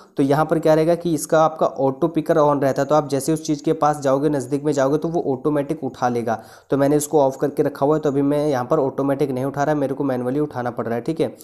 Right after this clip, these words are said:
तो अभी हम चलिए यहाँ से बैक आ जाते हैं, यहाँ से बाहर आएंगे अब। और उसके बाद अब आपको क्या करना होगा,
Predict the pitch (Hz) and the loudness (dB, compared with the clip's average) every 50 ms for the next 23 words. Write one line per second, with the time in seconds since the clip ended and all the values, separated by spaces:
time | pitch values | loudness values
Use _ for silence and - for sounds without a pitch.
0 | - - - - - _ _ - - 120 - - 147 139 156 165 165 160 160 156 | -20 -20 -20 -20 -20 _ _ 0 2 2 4 2 2 2 2 2 2 2 2 2
1 | 160 156 147 143 139 143 - 147 123 120 131 135 127 139 139 135 139 139 139 156 | 4 4 4 2 0 0 -2 -2 0 0 0 0 2 2 0 0 0 -2 -2 -4
2 | 160 - - 127 120 117 120 120 - 131 117 117 120 127 131 139 139 147 143 165 | -4 -4 -6 -8 -6 -6 -6 -6 -6 -4 -4 -2 -2 0 0 0 0 0 0 -2
3 | 165 165 - - - _ _ _ _ _ _ _ - 107 107 107 104 104 107 107 | -2 -4 -8 -18 -20 _ _ _ _ _ _ _ -6 -4 -2 0 0 0 -2 -4
4 | - - 135 - - - 165 156 160 156 156 - 147 143 143 147 147 160 156 151 | -4 -6 -6 -6 -2 0 2 2 2 2 0 -2 -2 0 0 0 0 -2 -2 0
5 | - 151 143 143 147 143 147 151 151 156 156 170 190 - | 0 0 0 0 0 -2 -2 0 0 0 0 0 -2 -4